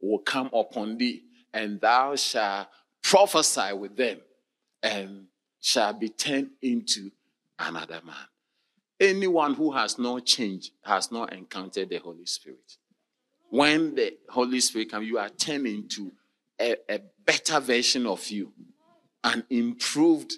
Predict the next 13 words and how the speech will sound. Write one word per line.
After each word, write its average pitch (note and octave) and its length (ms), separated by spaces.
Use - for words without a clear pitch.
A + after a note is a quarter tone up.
version, C3 580
a A#2+ 120
holy F3 360
version C#3 540
of G2+ 260
you. A#2+ 260
Hey! - 200
<laughs> G#2+ 100
I A2 140
don't D3+ 180
know C#3+ 140
what C#3 320
was A#2 280